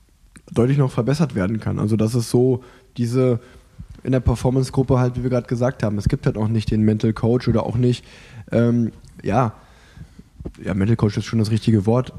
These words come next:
ähm, gar nicht nur für die Fahrer, glaub ich, auch für so eine Teamleitung einfach mal da, wie du gerade sagst,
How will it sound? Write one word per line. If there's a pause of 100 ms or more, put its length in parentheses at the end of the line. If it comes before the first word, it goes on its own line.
ähm, (280)
gar
nicht
nur
für
die
Fahrer,
glaub
ich,
auch
für
so
eine
Teamleitung
einfach
mal
da, (100)
wie
du
gerade
sagst,